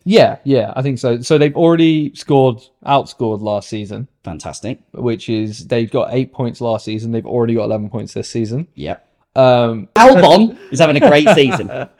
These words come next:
Speaker 1: Albon
Speaker 2: Albon's having a great season.
Speaker 1: Albon's having a great
Speaker 2: He's
Speaker 1: season.
Speaker 2: having a, he's having a storm in that car. He's doing really well.
Speaker 1: Yeah, Albon's having a great season. They've made the most of the opportunities that are there.
Speaker 2: Yeah.
Speaker 1: The car is obviously very good in the straight line,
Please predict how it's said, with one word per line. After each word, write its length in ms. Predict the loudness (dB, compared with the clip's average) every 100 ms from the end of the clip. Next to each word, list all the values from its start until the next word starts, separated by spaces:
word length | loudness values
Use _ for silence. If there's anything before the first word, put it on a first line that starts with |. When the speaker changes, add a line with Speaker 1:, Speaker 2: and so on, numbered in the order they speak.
| -20 -18 -18 _
Speaker 1:
Albon 520 | 4 4 4 2 0 2
Speaker 2:
Albon's 540 | 4 6 6 6 4
having 180 | 4 4
a 40 |
great 260 | 4 2 2
season. 380 | -2 -2 -2 -2
Speaker 1:
Albon's 360 | 2 2 2
having 200 | 0 0
a 60 | -2
great 240 | 0 2
Speaker 2:
He's 120 | 2 2
Speaker 1:
season. 180 | 0
Speaker 2:
having 20 | -2
a, 240 | -6 -8
he's 140 | -4
having 140 | -2 -2
a 40 |
storm 420 | -6 -4 -2 -2 -2
in 60 |
that 120 | -8
car. 120 | -6 -8
He's 100 | -6
doing 180 | -10
really 400 | -8 -6 -6 -6
well. 220 | -10 -10 -10
Speaker 1:
Yeah, 120 | -12 _ -2
Albon's 260 | -2 0
having 180 | -2 -2
a 300 | -2 -2 -6 -2
great 300 | 0 0 -2
season. 500 | -4 -2 -4 -6 -10 _ _ _ _ -20 _ -10
They've 300 | 0 0 0 -6
made 420 | -4 0 0 0
the 80 | -2
most 360 | 0 -2 -2 -8
of 100 | -2
the 80 |
opportunities 680 | -4 -4 -6 -4 -4 -6 -6
that 140 | -6 -6
are 40 |
there. 400 | -4 -4 -4 -10 -10
Speaker 2:
Yeah. 120 | -6
Speaker 1:
The 60 | -4
car 340 | 2 4 6
is 100 | 2
obviously 680 | 2 0 0 -4 -2 -2 -2
very 340 | 0 2 4
good 60 | 2
in 80 | -2
the 60 | -4
straight 280 | -4 -4
line, 380 | -4 -4 -4 -6